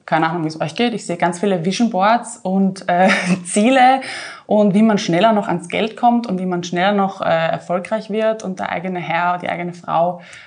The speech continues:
äh, des Lebens wird. Und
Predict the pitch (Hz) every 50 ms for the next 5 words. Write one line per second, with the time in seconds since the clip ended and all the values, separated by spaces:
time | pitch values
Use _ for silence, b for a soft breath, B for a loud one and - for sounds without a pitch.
0 | B B _ - 170 170 170 170 165 185 - - 175 185 185 196 196 202 190 -
1 | - 165 170 185 214 208 - - b b b b b b b b b _ - 190
2 | 190 185 185 185 185 185 185 185 185 185 185